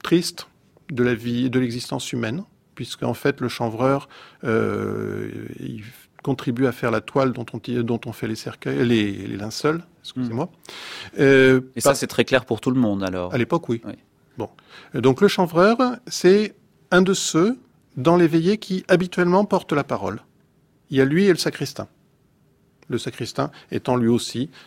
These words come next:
Speaker 1: dans une situation assez particulière de rapport à, à la mort, rapport au conte,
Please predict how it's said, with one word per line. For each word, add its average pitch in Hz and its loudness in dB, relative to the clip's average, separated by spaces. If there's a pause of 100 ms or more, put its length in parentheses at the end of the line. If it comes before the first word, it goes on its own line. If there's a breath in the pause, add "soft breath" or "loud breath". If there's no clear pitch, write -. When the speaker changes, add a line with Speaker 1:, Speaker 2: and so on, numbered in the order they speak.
(120)
Speaker 1:
dans 131 -6
une 107 -6
situation - -6
assez 110 -6
particulière 113 -2
de 120 -8
rapport 113 -4
à, 113 -2
à 117 -2
la 104 -4
mort, 120 -2
rapport 123 -2
au 113 -4
conte, - -8